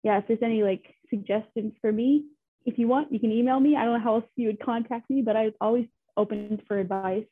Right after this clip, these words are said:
Uh, I mean, suggestions on what I could write advice on. Yeah, my final advice would just be, there's nothing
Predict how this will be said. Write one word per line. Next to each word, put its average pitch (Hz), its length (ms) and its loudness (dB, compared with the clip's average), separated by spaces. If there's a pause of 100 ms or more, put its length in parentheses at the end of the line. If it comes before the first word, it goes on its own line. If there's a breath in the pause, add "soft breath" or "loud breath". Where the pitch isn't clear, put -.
(140)
Uh, 202 140 -10 (100)
I 208 60 -4
mean, 185 260 -2 (380)
suggestions 208 540 -2
on 190 120 -2
what 185 120 -2
I - 20 -2
could 202 160 -12
write 175 140 -2
advice 175 360 -6
on. 190 380 -8 (400)
Yeah, 269 160 2
my 240 160 6
final 294 260 4
advice 208 300 2
would 202 100 -12
just - 220 -10
be, 196 320 0 (160)
there's 208 240 0 (140)
nothing 226 480 2